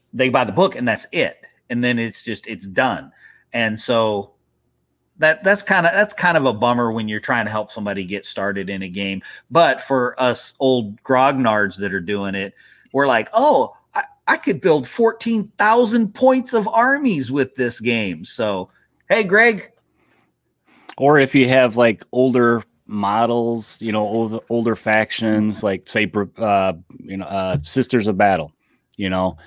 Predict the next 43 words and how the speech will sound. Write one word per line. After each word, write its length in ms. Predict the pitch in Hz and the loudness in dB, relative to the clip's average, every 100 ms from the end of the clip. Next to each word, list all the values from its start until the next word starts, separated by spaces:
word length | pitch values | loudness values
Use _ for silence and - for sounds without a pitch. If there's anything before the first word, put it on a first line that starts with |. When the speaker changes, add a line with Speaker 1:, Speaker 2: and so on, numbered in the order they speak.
| _ _ | _ _
Speaker 2:
and 360 | - 113 110 107 | -4 0 2 2
Speaker 1:
Right. 100 | 107 | 2
Speaker 2:
you, 160 | 110 92 _ - | 0 -2 _ -6
you, 200 | 139 127 _ _ _ | 0 0 _ _ _
you 100 | 131 | 0
know, 160 | 120 117 | 2 2
either 500 | 110 135 131 127 123 | 4 4 6 4 4
you 220 | 123 139 | 2 4
really 260 | 135 175 147 | 6 6 6
love 240 | 151 151 | 4 2
the 80 | 127 | 2
models, 540 | 117 151 180 113 101 | 2 2 0 0 -2
but 280 | 95 123 113 | -4 -2 -2
you 140 | 120 113 | -2 0
don't 320 | 131 127 - | 2 0 -2
get 160 | 127 113 | -2 -2
a 40 | |
chance 360 | 104 117 117 - | -4 -4 -4 -6
to 60 | - | -12
play 300 | - 104 117 | -6 -2 0
'em 100 | 131 | 0
a 60 | 147 | 2
lot, 340 | 165 170 - - | 0 -2 -6 -10
well, 220 | 127 151 | -8 -2
you 80 | 113 | 2
Speaker 1:
Right. 80 | 107 | 2
Speaker 2:
can 80 | 98 | 2
play 240 | 139 156 | 0 2
'em 100 | 117 | 2
in 100 | 101 | 0
here, 380 | 127 - 76 - _ - | 0 -2 -4 -12 _ -16
you 100 | 107 | -6
know? 120 | 98 104 | -2 0
Speaker 1:
Right. 180 | 113 - _ _ _ _ | 0 -4 _ _ _ _
Speaker 2:
So 340 | - 98 190 - - | -6 -2 -2 -4 0
that's, 320 | 135 131 - | 0 0 -4
that's 320 | - 135 - | -4 -2 0
neat 220 | 131 120 - | 0 0 -2
that 120 | 92 | -8
you 120 | 92 | -10
can 180 | - 90 | -10 -6
do 200 | 98 90 | -4 -4
that. 260 | 82 78 | -6 -8